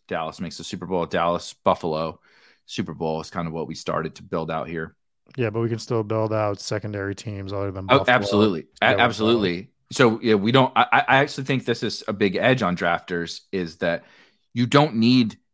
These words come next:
Speaker 1: in, on the, on Underdog and DraftKings, you,
Speaker 2: Mm-hmm.
Speaker 1: you need kind of the nuts in the Super Bowl too, right? You need to get there, but you also,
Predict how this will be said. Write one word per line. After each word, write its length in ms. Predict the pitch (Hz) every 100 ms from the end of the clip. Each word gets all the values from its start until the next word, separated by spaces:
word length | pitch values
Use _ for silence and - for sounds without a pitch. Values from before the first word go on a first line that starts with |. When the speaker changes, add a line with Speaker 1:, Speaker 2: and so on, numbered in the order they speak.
| -
Speaker 1:
in, 260 | 131 127 113
on 200 | 120 120
the, 160 | 104 101 _ _ _ -
on 320 | 107 95 92
Underdog 440 | 110 135 147 139
and 120 | 104
DraftKings, 640 | 92 92 - - 180 190 - _ _ _
you, 180 | 127 147
Speaker 2:
Mm-hmm. 80 | 104 -
Speaker 1:
you 120 | 151 156
need 220 | 165 139
kind 200 | 139 123
of 140 | 98
the 100 | 87
nuts 360 | 87 107 110 -
in 100 | 92
the 80 | 85
Super 240 | 98 82
Bowl 200 | 80 85
too, 220 | - 98
right? 200 | 85 85
You 100 | 107
need 140 | 123 101
to 80 |
get 280 | 90 120 120
there, 220 | 156 151
but 160 | 139 120
you 140 | 113
also, 400 | 127 131 117 101